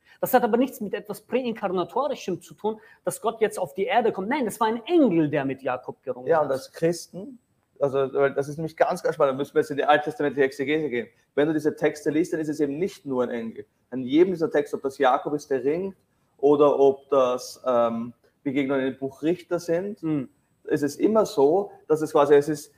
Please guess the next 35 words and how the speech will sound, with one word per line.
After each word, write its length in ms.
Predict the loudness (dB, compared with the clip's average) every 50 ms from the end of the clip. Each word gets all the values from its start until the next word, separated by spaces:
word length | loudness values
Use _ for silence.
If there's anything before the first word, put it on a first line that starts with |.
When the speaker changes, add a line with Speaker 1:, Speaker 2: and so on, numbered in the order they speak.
| _ _
Speaker 2:
es 120 | 0 0 2
ist 100 | 2 2
ein 100 | 2 2
Engel 540 | 4 2 2 2 2 2 0 0 0 0 -2 -2
Jahwes, 800 | 2 4 6 8 8 8 8 8 6 6 6 6 4 -2 -4 0
es 140 | 0 0 0
ist 140 | -2 -8 -2
Jahwe, 600 | 2 4 6 8 8 8 6 6 6 4 4 4
ich 100 | 2 0
habe 120 | -2 0 4
Jahwe 400 | 6 8 8 8 6 4 2 -2
gesehen. 540 | -4 -6 -6 -4 -4 -2 -2 -2 -4 -4 -4
Also 100 | -2 2 2
quasi, 220 | 2 4 2 -2 -4 _ _ _ _ -2
das 140 | -2 0 0
ist, 220 | 0 -4 -4 -10 _ _ _ _ 4
da 100 | 4 4
passiert 380 | 6 4 0 -2 -2 -2 -2 -2
etwas 220 | -2 -4 -6 -10
Präinkarnatorisches. 920 | _ -4 0 2 2 2 2 0 2 4 4 4 4 4 2 2 2 -2 -8
Ich 100 | -2 2
glaub, 180 | 2 2 2 0 -8 -20 -20 _ _ _ _ 2
also 200 | 4 4 4 2 0 -12 _ _
wir 120 | 2 4
beide 240 | 6 8 8 6 6
schauen 140 | 4 2 2
mit 80 | 2 2
unserer 180 | 0 0 -2 -4
Brille 240 | -2 -2 -2 0 0
drauf. 200 | 0 -2 -2 -4
Ich 100 | -4 -2
glaub, 140 | -2 -2 -2
Speaker 1:
Mhm. 40 |
Speaker 2:
dass 120 | -2 -4 -6
du, 100 | -8